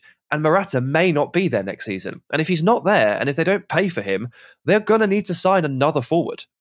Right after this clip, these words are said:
It has to be, like, a complementary forward, someone who can play wide, maybe, or play as a support striker,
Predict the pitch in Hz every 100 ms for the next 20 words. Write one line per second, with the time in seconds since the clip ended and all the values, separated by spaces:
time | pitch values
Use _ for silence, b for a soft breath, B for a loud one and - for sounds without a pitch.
0 | _ b b - 131 160 170 160 151 143
1 | 127 - 165 165 139 151 151 131 120 -
2 | 107 98 - 143 131 127 120 107 b b
3 | b - 147 120 123 139 143 143 135 147
4 | 139 151 113 113 135 131 123 117 123 -
5 | 143 120 156 147 147 175